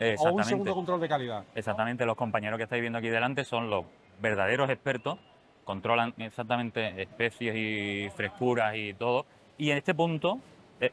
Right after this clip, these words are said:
Speaker 1: veis que la caja se para porque es un pesaje automático. El
Speaker 2: Ajá.
Speaker 1: sistema pesa la caja, destara el peso concreto de, de, de ese envase y,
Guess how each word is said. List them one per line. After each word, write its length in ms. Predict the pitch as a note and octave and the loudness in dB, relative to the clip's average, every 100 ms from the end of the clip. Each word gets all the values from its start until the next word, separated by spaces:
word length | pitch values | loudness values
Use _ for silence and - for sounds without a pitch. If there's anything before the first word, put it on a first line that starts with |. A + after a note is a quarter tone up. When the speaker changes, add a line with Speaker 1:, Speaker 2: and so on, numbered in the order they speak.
| - - | -4 -4
Speaker 1:
veis 180 | B2+ | -2
que 100 | C3 | -2
la 80 | C3+ | -2
caja 440 | A#2 A2+ A2+ A2 A2 | -2 -2 -2 -2 -4
se 140 | A#2+ | -2
para 220 | B2 C#3 - _ - | -2 -2 -4 _ -8
porque 200 | B2 B2+ | -4 -4
es 40 | |
un 80 | C#3+ | -2
pesaje 280 | C#3+ C#3+ B2+ | -2 0 0
automático. 480 | A#2+ D3 A2 F2+ | 0 -2 -4 -6
El 80 | F#2 | -8
Speaker 2:
Ajá. 100 | A#2+ | -8
Speaker 1:
sistema 340 | C3 B2 C3+ C#3+ - _ _ - | -4 -2 -2 -4 -14 _ _ -4
pesa 280 | C#3+ - | -4 0
la 140 | C3 C3 | 0 2
caja, 340 | D3+ D3 D#3 D3 | 0 -2 -4 -2
destara 580 | D3 - - C3+ C3 B2+ | -4 -2 0 2 2 -2
el 600 | B2+ A#2+ A#2+ A#2 A#2 A2 - | -4 -4 -6 -6 -8 -10 -8
peso 220 | B2+ C#3 | -8 -6
concreto 420 | B2+ A#2 C3 B2 | -6 -4 -2 -2
de, 240 | A2+ A2 - | -2 -2 -4
de, 380 | A2 A2 G#2+ G#2+ | -6 -4 -2 -2
de 140 | G#2+ | -4
ese 160 | G#2+ A#2+ | -4 -4
envase 520 | A2 C#3+ - E3+ F3 _ _ _ | 0 0 0 -6 -8 _ _ _
y, 80 | B2 | -6